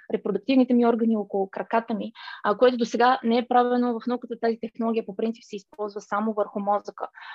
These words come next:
И това беше някакъв чалендж и за тях, и за мен, как да комуникирам с тях, как да ги визуализирам. Научих изключително много, като как да работя с такъв вид данни, научих шест различни софтуера, които никога не бях пипала преди,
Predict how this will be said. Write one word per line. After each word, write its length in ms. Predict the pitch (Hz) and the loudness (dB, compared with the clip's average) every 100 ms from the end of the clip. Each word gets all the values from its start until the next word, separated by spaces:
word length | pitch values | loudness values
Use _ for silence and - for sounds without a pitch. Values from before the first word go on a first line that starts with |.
| - - | -12 -6
И 100 | - | 2
това 100 | 254 | 4
беше 220 | 277 269 | 4 4
някакъв 300 | 277 269 254 - | 2 2 -8 -12
чалендж 460 | - 247 262 247 208 | -4 0 0 -2 -4
и 40 | |
за 160 | 196 185 | -10 -6
тях, 200 | 233 233 | -4 -4
и 80 | 226 | -6
за 80 | 208 | -6
мен, 320 | 208 214 214 | -6 -6 -4
как 180 | 214 208 | -4 -4
да 140 | 202 | -6
комуникирам 480 | 214 196 185 262 240 | -8 -8 2 4 4
с 200 | - _ | -2 _
тях, 160 | 214 196 | -2 0
как 180 | 214 208 | -2 -2
да 120 | 202 190 | -6 -4
ги 100 | 214 | -4
визуализирам. 840 | 202 196 202 196 220 240 226 196 | -2 -2 0 2 4 4 4 -2
Научих 380 | 202 220 226 - | -2 -2 -2 -6
изключително 540 | - - 196 262 262 233 | -16 -18 -10 -4 -2 2
много, 300 | 220 208 208 | 2 2 0
като 280 | - 196 190 - - - - | -4 -10 -12 -16 -18 -12 -6
как 140 | 196 | -2
да 100 | 196 | -2
работя 320 | 190 208 208 | -2 -4 -4
с 180 | 226 254 | -4 -8
такъв 240 | - 254 | -6 -4
вид 180 | 233 220 | -2 0
данни, 440 | 220 220 214 208 196 | 2 2 2 -2 -4
научих 320 | 196 - 190 | -6 -8 -10
шест 340 | - 226 226 | -2 0 0
различни 720 | 220 208 214 226 226 214 208 196 - | 0 0 -2 0 0 0 -4 -8 -2
софтуера, 500 | 226 - 220 208 202 | -2 4 4 4 0
които 180 | 214 208 | -2 -4
никога 220 | 214 220 | -4 -2
не 60 | 214 | 0
бях 140 | 214 - | -2 -4
пипала 400 | 214 208 202 196 | -4 -4 -4 -6
преди, 300 | 202 196 | -8 -8